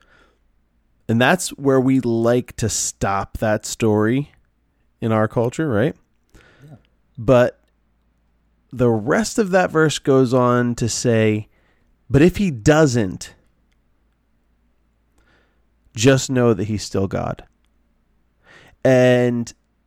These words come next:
Speaker 1: I remember sitting outside of a Wawa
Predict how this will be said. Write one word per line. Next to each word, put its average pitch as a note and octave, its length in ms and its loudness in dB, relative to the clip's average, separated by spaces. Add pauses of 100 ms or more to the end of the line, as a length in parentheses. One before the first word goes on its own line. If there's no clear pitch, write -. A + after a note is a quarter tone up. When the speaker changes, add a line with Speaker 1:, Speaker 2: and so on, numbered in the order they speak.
(300)
Speaker 1:
I B2+ 80 -4
remember C#3 600 0
sitting D#3 440 -2
outside D3 420 0
of A#2+ 100 -2
a A#2 60 0
Wawa G#2+ 680 -4